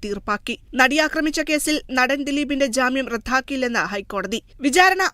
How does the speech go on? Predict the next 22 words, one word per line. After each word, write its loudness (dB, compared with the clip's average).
അന്തിമഘട്ടത്തിലായതിനാൽ 0
ജാമ്യം 4
റദ്ദാക്കാനാകില്ലെന്ന് -2
കോടതി -2
വ്യക്തമാക്കി. -4
ജാമ്യം 4
റദ്ദാക്കിയാൽ 0
കൂടുതൽ 0
നിയമ -2
പോരാട്ടത്തിലേക്ക് -2
പോകേണ്ടി 0
വരുമെന്നും -2
കോടതി 0
നിരീക്ഷിച്ചു. -4
ജസ്റ്റിസ് 0
സോഫി 0
തോമസിന്റെ 0
ബെഞ്ചാണ് 0
ഹർജിയിൽ 0
വിധി -2
പറഞ്ഞത്. -2
തന്റെ 2